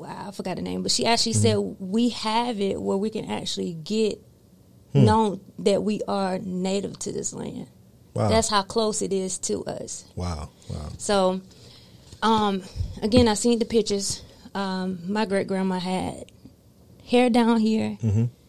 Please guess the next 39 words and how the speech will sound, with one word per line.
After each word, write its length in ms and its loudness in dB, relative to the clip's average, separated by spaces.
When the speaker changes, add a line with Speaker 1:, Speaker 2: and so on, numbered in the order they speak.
Speaker 1:
She 200 2
was 140 4
dark 280 4
skinned. 480 -6
She 180 -4
was 100 -6
chocolate. 520 -4
She 180 -4
wasn't 460 0
light 200 4
Speaker 2:
Right. 60 6
Speaker 1:
like 200 0
us 200 -2
yet. 220 -6
Hair 240 4
down 300 8
here, 340 8
the 160 -4
Indian 400 4
band 320 2
on, 320 -2
all 240 -2
of 60 -4
that. 260 -4
So 320 4
Speaker 2:
Hmm. 60 -6
Speaker 1:
that 160 8
was 120 4
amazing. 500 2
So 160 -2
<laughs> 100 -8
I 60 4
was 120 2
just 220 -2
like, 140 0
Speaker 2:
Yeah, 120 6
Speaker 1:
"What?" 180 -2
Speaker 2:
that's 180 -2
wild. 380 -2